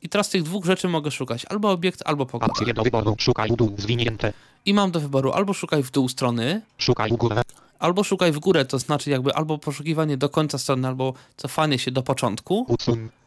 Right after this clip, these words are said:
Speaker 1: Albo mogę usunąć jakby ten tekst, y, z tego,
Speaker 2: O.
Speaker 1: z tej, z tej,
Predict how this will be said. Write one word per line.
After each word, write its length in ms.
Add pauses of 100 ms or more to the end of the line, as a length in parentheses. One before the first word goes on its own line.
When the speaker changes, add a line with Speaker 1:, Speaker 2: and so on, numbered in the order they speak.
(240)
Speaker 1:
Albo 200
mogę 220
usunąć 560
jakby 260
ten 240
tekst, 460
y, 320 (680)
z 80
tego, 220
Speaker 2:
O. 260 (120)
Speaker 1:
z 80
tej, 220
z 80
tej, 240